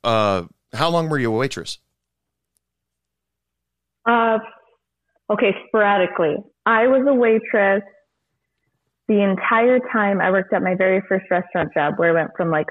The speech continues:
Speaker 2: hostessing to sneakily being a server, which was two years that I was being a server. And then I worked at a,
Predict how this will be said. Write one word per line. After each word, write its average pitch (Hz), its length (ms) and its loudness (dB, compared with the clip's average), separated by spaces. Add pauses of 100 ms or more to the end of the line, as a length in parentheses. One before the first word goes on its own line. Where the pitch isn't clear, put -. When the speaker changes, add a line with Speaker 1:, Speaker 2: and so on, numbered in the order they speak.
Speaker 2:
hostessing 165 680 -2
to 165 100 -2 (200)
sneakily 151 720 -2 (220)
being 165 160 -2
a 165 60 -4 (100)
server, 170 520 0
which 185 220 -2
was 160 160 0 (240)
two 269 100 2
years 214 360 2 (500)
that 190 80 0
I 180 100 2
was 170 200 0 (640)
being 185 160 -2
a 185 100 -6
server. 165 480 0 (600)
And 208 120 2
then 202 100 2
I 202 100 2
worked 196 440 0 (440)
at 185 240 0 (180)
a, 175 720 0